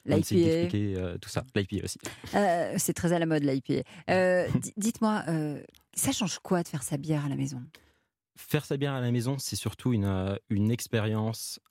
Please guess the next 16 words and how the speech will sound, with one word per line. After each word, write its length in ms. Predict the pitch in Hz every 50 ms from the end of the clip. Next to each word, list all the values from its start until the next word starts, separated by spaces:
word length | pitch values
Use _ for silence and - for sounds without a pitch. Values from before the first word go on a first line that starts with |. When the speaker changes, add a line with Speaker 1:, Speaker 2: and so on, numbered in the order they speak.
| - -
Speaker 1:
Euh, 920 | 110 104 98 95 92 95 92 90 92 90 90 92 92 92 90 92 92 90 92
c'est, 640 | - - - 101 95 92 95 98 95 92 92 95 92
c'est 920 | 92 - - - - - - - - - - - - - - - - - 110
comme 200 | - 135 127 120
quand, 440 | - 107 104 104 104 101 98 101 98
quand 120 | - 98
on 40 | 95
fait 140 | - - 104
un 60 | 107
gâteau 220 | 95 107 98 -
chez 100 | 95 -
soi, 160 | 98 - 113
on 60 | 107 101
est 60 | 92
toujours 240 | - 123 120 - _
content 340 | - 131 117 - 120 120